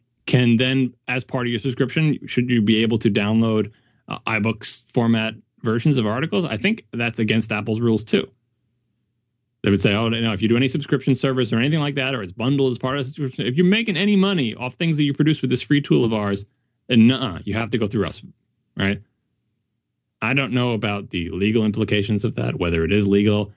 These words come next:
How, I don't know about the enforcement implications. Could, could you possibly enforce this? Well, actually, I do know about that. It's impossible to enforce hundred percent, obviously, like anything that happens on the internet. But you don't care about hundred percent. You just care, like,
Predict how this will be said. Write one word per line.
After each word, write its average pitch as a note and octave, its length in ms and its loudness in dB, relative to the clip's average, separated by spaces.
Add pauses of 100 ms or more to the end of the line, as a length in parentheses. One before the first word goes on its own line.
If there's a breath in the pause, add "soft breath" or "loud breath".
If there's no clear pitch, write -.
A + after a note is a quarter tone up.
(120)
How, - 220 -6
I A#2+ 120 -4
don't A#2+ 120 2
know A2 100 2
about G2 160 -2
the F2+ 60 -6
enforcement A2+ 600 0
implications. A#2 640 0
Could, - 260 -8
could B2 160 2
you G#2 60 2
possibly A2 500 0
enforce G#2+ 340 -2
this? A#2 120 -4
Well, F#2+ 200 -6
actually, G2 240 -4
I - 20 -2
do F2 160 0
know D#2+ 100 -2
about D2+ 140 -8
that. D2+ 100 -8
It's - 100 -8
impossible C#3 460 2
to B2 80 0
enforce A2 320 -2
hundred G#2 220 -2
percent, G2 240 -4
obviously, F#2+ 380 -2
like E2+ 160 -4
anything G2 240 4
that F2 100 0
happens F2 240 -4
on E2+ 60 0
the E2 60 0
internet. D#2+ 360 -4
But F#2+ 140 0 (680 soft breath)
you B2+ 120 8
don't C3 140 2
care D3 120 0
about A2+ 180 -2
hundred G#2 160 -2
percent. G#2 260 -4
You G2 60 0
just G#2 160 -2
care, G#2+ 160 -2
like, F2+ 300 -4